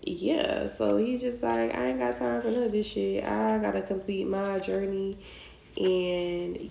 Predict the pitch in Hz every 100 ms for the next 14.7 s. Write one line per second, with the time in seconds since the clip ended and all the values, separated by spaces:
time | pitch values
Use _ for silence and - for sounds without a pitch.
0 | - - - - - - 95 - - -
1 | - - - - 214 202 - - - -
2 | - - - - - - - - - -
3 | - - - - - - 254 269 254 254
4 | 262 - 262 277 - 214 196 196 190 185
5 | 196 196 196 190 190 - - - - -
6 | - 208 208 - 196 196 196 190 - 196
7 | 190 185 185 185 180 180 175 - - 185
8 | 190 185 185 - - 185 185 180 - 175
9 | - 185 180 185 180 180 175 175 175 175
10 | - 175 180 175 180 - - - - -
11 | - - - - - - - - - -
12 | - - 190 - - - - - - -
13 | - - - - - - - - - -
14 | - 208 196 165 - -